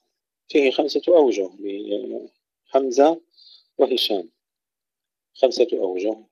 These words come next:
حذف الهمزة مع القصر والتوسط والمد في الألف. من يشاء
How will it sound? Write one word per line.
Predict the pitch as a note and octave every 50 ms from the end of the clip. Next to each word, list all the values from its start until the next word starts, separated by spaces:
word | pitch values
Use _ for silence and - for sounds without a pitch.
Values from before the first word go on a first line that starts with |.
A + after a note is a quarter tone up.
| _ _ _ _ _ _ _
حذف | - C3 B2+ A2 G2 - -
الهمزة | G#2+ F#2+ - A2+ B2+ B2 A#2+ A2+ B2 B2+ D3 E3+ E3+ _ _ _ _ _ _ - - - - _ _ _ _
مع | - A#2+ A2 A2 A2+ A#2 A#2+ B2 C3 C#3 D3+ E3+ F3+ A#2+ A#2+ - E3 -
القصر | B2 A2+ G#2 - - B2+ - - G2 F2+
والتوسط | G2 A2 A2+ - - A#2+ C3+ C#3 - - D3+ - -
والمد | B2+ A2+ A2 B2+ B2 B2
في | - - A2
الألف. | - - F2 E2+ - - - - _ _ _ _ _ _
من | - A2 A2 A2 G#2+ G#2 G#2 G#2 G#2 G#2 G#2
يشاء | G2+ A2 C3 C3+ - - A2 A2 A2 A2+ A2 A#2 A#2+